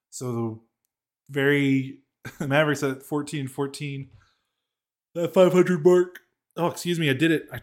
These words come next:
didn't yawn all time, and I did, just did just now. That five hundred mark is in risk. Um, the Mavericks haven't been two games below five hundred.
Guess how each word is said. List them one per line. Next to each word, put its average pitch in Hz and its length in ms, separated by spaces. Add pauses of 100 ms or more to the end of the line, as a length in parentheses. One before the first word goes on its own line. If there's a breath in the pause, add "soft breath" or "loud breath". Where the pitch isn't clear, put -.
(100)
didn't 160 180
yawn 147 180
all 139 140
time, 139 320
and 113 100
I 113 80
did, 120 200
just 127 180
did 123 140
just 120 180
now. 117 220 (160)
That 139 160
five 151 160
hundred 147 220
mark 147 220
is 123 120
in 123 120
risk. 135 360 (300)
Um, 117 260
the 113 100
Mavericks 131 280
haven't 127 280
been 120 240
two 135 220
games 127 280
below 120 640
five 120 220
hundred. 127 540